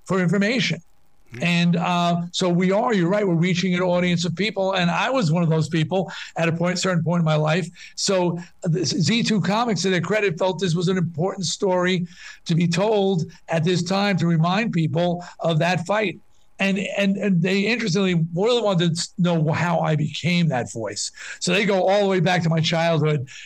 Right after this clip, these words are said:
Speaker 1: and follow my life's path that led me to be that guy who walked into that room at that moment of time.
Speaker 2: You know what? What you're not coming across as, it's, you, you, ten, twenty years ago, people have said, "Oh, Dee Snider, he's ju-,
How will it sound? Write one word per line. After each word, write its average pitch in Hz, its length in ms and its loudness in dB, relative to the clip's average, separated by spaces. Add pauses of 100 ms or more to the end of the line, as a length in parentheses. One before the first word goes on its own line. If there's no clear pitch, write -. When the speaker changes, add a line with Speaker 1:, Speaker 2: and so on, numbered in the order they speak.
(120)
Speaker 1:
and 156 200 0
follow 175 380 2
my 165 240 2
life's 160 400 -2
path 151 440 0 (200)
that 165 160 0
led 170 320 2
me 165 260 0 (180)
to 160 80 -4
be 165 180 2
that 180 260 0
guy 160 440 0 (200)
who 165 120 2
walked 165 300 2
into 160 220 2
that 160 220 0
room 156 420 2 (180)
at 160 160 0
that 156 220 2
moment 151 280 2
of 123 80 -2
time. 123 380 -2 (220)
Speaker 2:
You 277 80 0
know 302 80 0
what? 262 160 -2
What 190 220 -4
you're 202 180 0
not 277 240 0
coming 202 200 -2
across 151 420 -2
as, 127 360 -2
it's, 156 300 -2
you, 175 180 -2
you, 165 140 -2
ten, 262 240 0
twenty 196 240 0
years 175 200 0
ago, 131 140 -2
people 180 240 -2
have 151 100 0
said, 156 160 0
"Oh, 226 160 0
Dee 202 200 -2
Snider, 202 320 0
he's 196 180 -2
ju-, 196 160 0